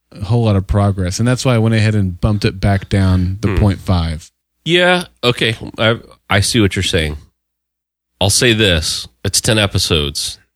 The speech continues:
Speaker 1: Right.
Speaker 2: You can't have the killer identified in episode five.
Speaker 1: No, you can't.
Speaker 2: So, and you have to have s-, you have to have more substance to the story
Speaker 1: Mm-hmm.
Speaker 2: than just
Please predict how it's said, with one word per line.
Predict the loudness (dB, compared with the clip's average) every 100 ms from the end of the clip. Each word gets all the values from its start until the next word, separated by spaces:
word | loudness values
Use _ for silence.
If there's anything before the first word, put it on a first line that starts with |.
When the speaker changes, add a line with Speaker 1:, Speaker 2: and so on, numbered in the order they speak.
| _
Speaker 1:
Right. | 0 0 0 _ -12
Speaker 2:
You | -8
can't | -2 0 0
have | 0
the | -2
killer | 0 2 2
identified | 2 0 -2 -2 -2
in | -2
episode | -4 -6 -8 -8
five. | -12 -12 -14 -20 _ _ _
Speaker 1:
No, | -2 2
you | 4 2 2
can't. | 0 0 -4 -12 -16 _ _ _ _ _
Speaker 2:
So, | -8 -6 -8 -10 _ _ _ _ _ _ _ _ -4
and | 0 0 -2
you | -2 0
have | -2 -2
to |
have | 0 0
s-, | 0 -2 -4 -8 -16 _ _ _ _ _ _ _ _ -6
you | -2
have | 0
to | 0
have | 0
more | 2 2
substance | 2 0 0 0 -2 -4 -4
to | -2
the | -2
story | -2 -4 -6 -4 -6 -6
Speaker 1:
Mm-hmm. | 0 2 4 2 0
Speaker 2:
than | -2 -2 0
just | 0 0 -4 -10